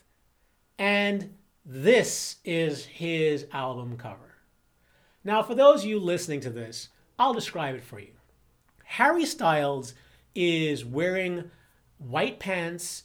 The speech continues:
and a pinkish purple shirt, and he's standing in front of a background which is light blue, pink, well, light blue and pink.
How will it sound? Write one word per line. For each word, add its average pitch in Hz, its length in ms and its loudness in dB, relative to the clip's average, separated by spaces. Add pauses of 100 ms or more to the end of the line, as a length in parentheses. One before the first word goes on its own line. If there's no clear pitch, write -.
(160)
and 151 800 -2
a 156 260 -4
pinkish 214 560 -4
purple 214 380 -6
shirt, - 460 -10 (1120)
and 214 280 2
he's 254 320 -2
standing 233 360 -2
in 214 60 -2
front 208 180 -4
of 170 60 -4
a 156 120 -2
background 143 840 -2 (280)
which 165 220 -4
is 147 360 2 (200)
light 147 460 -2
blue, 214 540 0 (440)
pink, - 520 -4 (880)
well, 208 160 -4
light 185 180 0
blue 170 180 -2
and 135 120 -4
pink. - 360 -14